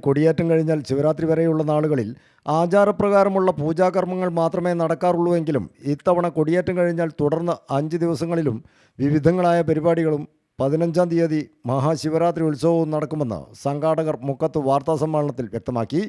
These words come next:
ശിവരാത്രി ഉത്സവത്തിന്റെ ഭാഗമായി ആറാം തീയതി മുതൽ വ്യാപാരി വ്യവസായി ഏകോപന സമിതി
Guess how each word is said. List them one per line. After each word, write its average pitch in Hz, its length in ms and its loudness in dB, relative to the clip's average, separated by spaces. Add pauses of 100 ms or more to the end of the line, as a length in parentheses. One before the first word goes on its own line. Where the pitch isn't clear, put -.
(640)
ശിവരാത്രി 143 480 2
ഉത്സവത്തിന്റെ 156 500 0
ഭാഗമായി 151 420 2 (260)
ആറാം 156 260 2
തീയതി 160 260 0
മുതൽ 147 180 -2 (100)
വ്യാപാരി 143 540 2
വ്യവസായി 156 400 0 (120)
ഏകോപന 156 360 -2
സമിതി 151 220 -4